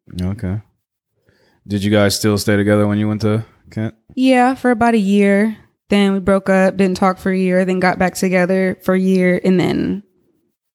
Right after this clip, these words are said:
Speaker 2: it was over.
Speaker 1: Was it a toxic relationship?
Speaker 2: Extremely. Extremely, yeah.
Speaker 1: How was it toxic?
Speaker 2: Um, he cheated on me. I cheated back. I found out he cheated. I <clears throat> stayed. Like, I just knew we weren't good together. There was,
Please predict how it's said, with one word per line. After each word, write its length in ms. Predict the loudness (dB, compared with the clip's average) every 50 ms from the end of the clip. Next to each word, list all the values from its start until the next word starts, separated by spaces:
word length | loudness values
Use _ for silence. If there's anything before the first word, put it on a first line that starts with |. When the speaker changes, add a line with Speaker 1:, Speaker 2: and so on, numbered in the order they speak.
| _ _ _ _ _ _ -8
Speaker 2:
it 100 | -8 -6
was 100 | -6 -6
over. 260 | -8 -10 -10 -8 -8 -6 -4
Speaker 1:
Was 140 | -2 0 0
it 80 | 0
a 60 | 0 0
toxic 480 | 0 0 0 0 0 0 -2 -4 -4 -2
relationship? 580 | -2 0 0 0 0 -2 -4 -8 -6 -6 -4 -4
Speaker 2:
Extremely. 1160 | -4 -4 -4 -4 -6 -6 -8 -12 -10 -10 -8 -6 -4 -4 -4 -4 -6 -8 -10 -8 -8 -6 -2 0
Extremely, 1080 | 2 4 4 2 2 0 -4 -10 -10 -10 -4 -4 -4 -4 -4 -6 -8 -8 -10 -10 -8 -6
yeah. 380 | -6 -6 -6 -6 -8 -10 -8 -2
Speaker 1:
How 200 | 0 2 2 2
was 140 | 0 0
it 120 | -2 -4 -2
toxic? 400 | 0 0 0 -2 -4 -8 -10 -12 _ _ _ _ _ _ -2
Speaker 2:
Um, 560 | 0 2 2 2 2 2 0 0 0 -2 -2
he 180 | 0 2 2 2
cheated 240 | 2 0 0 2 2
on 180 | 2 2 4
me. 340 | 4 2 2 2 2 2 2
I 120 | 2 2
cheated 420 | 0 0 0 0 2 2 2 0 0
back. 480 | 0 0 2 2 2 2 0 -2 -2
I 100 | -2 -2 -2
found 300 | 0 0 0 0 0 0
out 120 | 0 0
he 120 | 0 0 -2
cheated. 380 | -2 -4 -4 -4 -2 -2 -2
I 120 | -2 -2 -2
<clears throat> 20 |
stayed. 840 | 0 0 0 2 2 0 0 0 0 -2 -2 -2 -2 -4 -4 -6 -6
Like, 280 | -6 -6 -6 -8 -10 _ -20 _ _ _ _ _ _ _ _ _ _ _ _ _ _ _ _ _ _ _ _ -4
I 140 | -2 -2 0
just 180 | 0 0 0 2
knew 180 | 2 2 2
we 120 | 2 2 2
weren't 280 | 0 0 -2 -2 -2
good 220 | 0 0 0 0 -2
together. 400 | -6 -6 -6 -8 -10 -10 -10 -6
There 200 | -2 -2 0 0
was, 420 | 0 -2 -2 -4 -8 -10 -12 -16